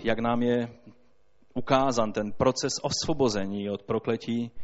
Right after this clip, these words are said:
eh, které na lidech tížilo v Novém zákoně. A budeme dále potom taky mluvit o některých praktických krocích, které máme dělat, abychom čelili veškeré úskočnosti nepřítele.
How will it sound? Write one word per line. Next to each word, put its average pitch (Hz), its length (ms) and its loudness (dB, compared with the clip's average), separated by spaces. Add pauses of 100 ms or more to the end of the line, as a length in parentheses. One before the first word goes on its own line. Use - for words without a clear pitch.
(640)
eh, 101 300 2
které 107 360 -2
na 107 100 0
lidech 104 300 -2
tížilo 110 640 -2
v 101 100 -4
Novém 123 260 2
zákoně. 95 540 -4 (920)
A - 40 -6
budeme 107 260 0
dále 101 220 0
potom 104 300 -6
taky 104 220 -8
mluvit 101 300 -2
o 98 60 -6
některých - 380 -8
praktických - 580 -2
krocích, - 580 -2 (560)
které 101 220 2
máme 98 280 2
dělat, 101 340 0
abychom 98 480 -4
čelili 101 680 -2
veškeré 98 500 -4
úskočnosti 98 920 -4 (420)
nepřítele. 95 680 -2